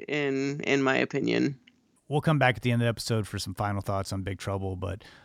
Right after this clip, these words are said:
Speaker 2: let's move on to our picks of the week. Lindsay, you went with Kim Cattrall and Police Academy. Uh, what can you tell me about that wacky comedy?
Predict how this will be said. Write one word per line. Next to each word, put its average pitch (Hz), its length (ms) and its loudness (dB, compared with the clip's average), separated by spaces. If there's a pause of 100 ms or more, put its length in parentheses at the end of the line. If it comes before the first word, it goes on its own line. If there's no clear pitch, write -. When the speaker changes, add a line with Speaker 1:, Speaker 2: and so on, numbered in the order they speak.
(100)
Speaker 2:
let's 104 240 -2
move 113 200 -2
on 98 240 -2
to 98 240 -6
our 98 120 -8
picks - 400 -6
of 92 160 -8
the 98 80 -6
week. 98 420 -8 (260)
Lindsay, 117 360 2
you 120 120 4
went 113 120 2
with 104 100 -4
Kim 107 200 0
Cattrall 98 460 0
and 90 160 -4
Police 104 340 -6
Academy. 92 640 -4 (420)
Uh, 90 120 0
what 104 240 -2
can 113 140 -4
you 101 80 -2
tell 104 180 -2
me 101 120 0
about 90 340 -6
that 95 240 -4
wacky 92 400 -8
comedy? 90 540 -8